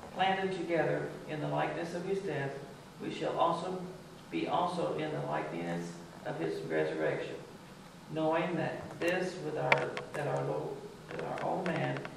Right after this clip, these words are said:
is crucified with him, that the body of sin may be destroyed, that henceforth we should be, should not serve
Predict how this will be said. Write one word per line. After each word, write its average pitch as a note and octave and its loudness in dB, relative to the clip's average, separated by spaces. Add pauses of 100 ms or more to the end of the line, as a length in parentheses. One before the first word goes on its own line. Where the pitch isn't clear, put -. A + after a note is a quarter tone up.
(200)
is - 6
crucified E3+ 0
with E3+ -2
him, C3 -2 (800)
that D#3 -2
the D3+ -6
body F3 4
of F3+ 0
sin D#3 0
may D3+ -2 (100)
be D3+ 0 (140)
destroyed, - -2 (640)
that - 0
henceforth F3 2 (100)
we D3 -2
should - -4
be, D3 0 (260)
should D#3 0
not G3+ 4
serve C#3 0